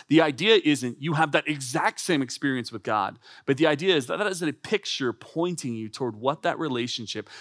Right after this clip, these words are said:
that final covenant relationship with God in heaven is meant to be like. Uh, I think when people talk about sex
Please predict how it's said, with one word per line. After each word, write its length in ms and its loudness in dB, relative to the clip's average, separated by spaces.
that 160 2
final 460 -2
covenant 500 -2
relationship 640 -2
with 100 -10
God 280 0
in 80 -8
heaven 240 -6
is 140 -10
meant 200 -10
to 80 -10
be 260 -8
like. 280 -2
Uh, 140 8
I 60 0
think 160 -2
when 100 0
people 240 -4
talk 300 -2
about 260 0
sex 460 -2